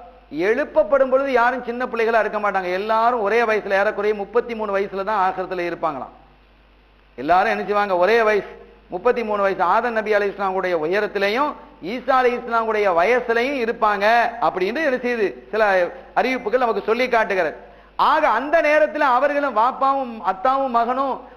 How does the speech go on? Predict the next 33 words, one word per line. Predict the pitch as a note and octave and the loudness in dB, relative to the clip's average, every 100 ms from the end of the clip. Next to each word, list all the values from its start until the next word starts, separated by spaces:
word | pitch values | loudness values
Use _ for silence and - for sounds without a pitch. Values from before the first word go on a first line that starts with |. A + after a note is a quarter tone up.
| - | -2
அம்மாவும் | F#3+ B3 C4 C4+ C4 | -2 2 2 2 2
மகனும் | A#3+ C4+ B3 | 0 0 0
எல்லாரும் | A3+ C4 C#4+ | 2 2 2
ஒரே | B3+ C4 | 4 4
வயசு, | B3+ A#3+ A#3+ | 4 0 -2
ஒரே | G#3+ A3+ C4+ | 0 2 2
நிலைமையில | B3 B3 B3 | 0 -2 0
தான் | B3 | 0
இருப்பாங்க. | A#3 A#3+ G3 - | 0 0 -2 -2
ஆனா | F3+ G#3+ | 0 0
அம்மா, | G#3 B3+ B3+ | 0 0 2
மகள், | A3+ A3 C4 A#3+ - - | 2 2 0 -2 -8 -8
பேரன், | - A#3+ B3+ | 0 2 2
பேத்திங்கிறதெல்லாம் | A#3+ A#3+ B3+ B3 A#3+ C4 B3+ | 2 0 2 2 2 0 0
தெரியும். | C#4 E4 D4 - - - | 0 2 0 -2 -12 -18
இருந்த | - B3 E4+ F4 | -8 -4 0 0
போதிலும் | F4 D4 C#4 B3+ A3+ | 2 2 2 0 -2
கூட | - G3+ G3+ C4 | -4 0 2 4
ஒரு | A#3 | 4
கட்டத்துல | B3 C4 C#4+ | 2 0 0
தெரிய | B3 C#4 C#4 | 0 2 2
வந்துரும். | C4+ A3+ - - - - - _ - - | 2 -2 -4 -12 -20 -20 -20 _ -20 -8
ஃபர்ஸ்ட்ல | C3+ - - D#4 D#4 | -8 -8 -10 0 2
எதுவும் | C#4+ C#4 | 2 0
யாருக்கும் | C4 C4 C4 | 0 0 0
தெரிய | A#3+ A#3+ C4 | -2 -2 -4
முடியாது. | B3 A#3 G3+ | -2 0 0
எல்லாரும் | G#3 A#3 A#3+ B3+ | 0 0 0 0
தங்களுடைய | A3+ A3 A#3+ A#3 A3 G#3+ | -6 -2 -2 0 -2 -2
நிலை | G3+ A#3 A3 | -2 0 0
என்னங்கிறத | G#3+ A#3 A3 A3 A#3 | -2 -2 0 0 -2
துடிச்சு | A3+ A3 G#3+ | -4 -4 0
போயிருப்பாங்க. | G#3+ G#3 G#3 F#3 | 2 2 0 -2